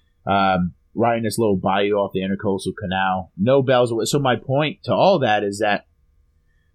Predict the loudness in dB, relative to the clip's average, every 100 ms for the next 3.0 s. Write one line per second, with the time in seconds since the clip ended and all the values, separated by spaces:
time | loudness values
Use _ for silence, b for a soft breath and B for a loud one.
0 | -2 0 4 2 2 0 2 4 4 2
1 | 0 0 2 2 0 -6 -2 0 0 -2
2 | -4 -2 0 0 -2 0 0 2 -2